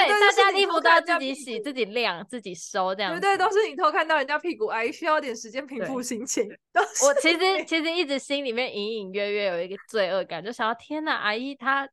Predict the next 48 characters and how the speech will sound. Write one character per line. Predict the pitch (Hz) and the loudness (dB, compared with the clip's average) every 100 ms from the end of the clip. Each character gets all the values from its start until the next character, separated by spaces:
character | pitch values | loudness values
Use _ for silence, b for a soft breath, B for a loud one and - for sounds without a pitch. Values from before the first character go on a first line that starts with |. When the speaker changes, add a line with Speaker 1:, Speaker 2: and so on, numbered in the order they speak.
| _ - | _ -18
Speaker 2:
请 | 208 175 | -16 -8
假 | 220 | -6
是 | 240 247 | -6 -8
不 | |
是 | 214 | -10
因 | 226 | -10
为 | 220 | -8
我 | - | -10
看 | - 202 | -8 -8
到 | 196 | -6
她 | 190 | -8
屁 | - 196 165 | -10 -18 -16
股？” | - | -20
我 | |
也 | - - - 539 | -20 -2 4 6
不 | 440 440 | 6 2
是 | - | 4
故 | 508 | 6
意 | 539 523 508 440 | 8 8 6 4
的 | |
啊。 | 466 480 480 | 2 4 0
看 | - 349 277 | 2 2 4
完 | 220 220 | 2 0
那 | 262 | -2
时 | 233 | -2
候 | 233 | -4
我 | |
就 | 202 | -4
跟 | 220 | -4
玛 | 214 180 | -4 -4
丽 | 165 | -6
说 | 185 196 | -4 -2
，“我 | 196 190 | 0 -2
觉 | 190 185 | -2 -4
得 | 190 190 | 0 0
我 | 196 175 - | 0 -2 -4
非 | 202 | -8
常 | 202 175 170 | -8 -10 -10
认 | 180 | -10
真、 | 170 175 | -10 -12
非 | 180 175 | -10 -10
常 | 185 147 | -8 -10
认 | 160 156 | -12 -12
真 | 151 | -12
的 | - | -14
运 | 151 143 | -16 -14
动， | 151 139 | -14 -14
我 | 117 | -16